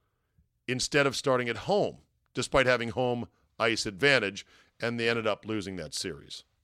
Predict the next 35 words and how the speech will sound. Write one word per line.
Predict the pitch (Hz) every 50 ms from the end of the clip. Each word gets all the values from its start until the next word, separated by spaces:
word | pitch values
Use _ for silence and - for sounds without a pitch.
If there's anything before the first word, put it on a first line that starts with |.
| _ _ -
Burn | 87 - - 120 131 135 135 131
the | 117
floor. | - - - 113 101 90 76 - _ _ _ _ _ _ _
Burned | - 131 143 151 151 147 147 143 - _
our | 101 110 117 117 117 113 104 - -
ass. | 92 95 85 76 76 - - - - - - - -
Speaking | _ - - - - 110 101 120 127
of | 135
ass, | 156 165 151 95 - - - - _ _ - _
bad | 104 98 101 107 107
breaks. | 135 165 143 110 - - - - _ _ _ - - _ _
Sharon | _ - - - 131 131 139 143 143
Pratt | - - 151 139 135 - _
Kelly, | - - 170 160 139 95 78 _ _ _ _ _ _ _ _ _ _ _ _ _ _ _
mayor | - 120 135 147 160 156 127 101 85 - _ -
of | 104 95
D | 90 131 131 127
C, | 117 - - 147 123 87 - _ - _ _ _ - - _ _ - - - - - _ _ _ _ -
got | - 143 139
a | 127
pat | - _ _ - - 160 175 190 180 -
on | 175 156
the | 143 123
butt | 101 - - 135 123 95 - _ _ - -
after | 110 117 113 - - 127
a | 113
press | - - - 139 131 -
conference | - - 110 98 90 - 95 92 85
from | - - 107 101 95
then | 113 127 135 135 139 135
Redskin | - 117 117 117 - - - 113
owner | 110 107 101 101
Jack | 87 - 104 101 92 _
Kent | - 92 80 71 _
Cooke | - 151 151 135 -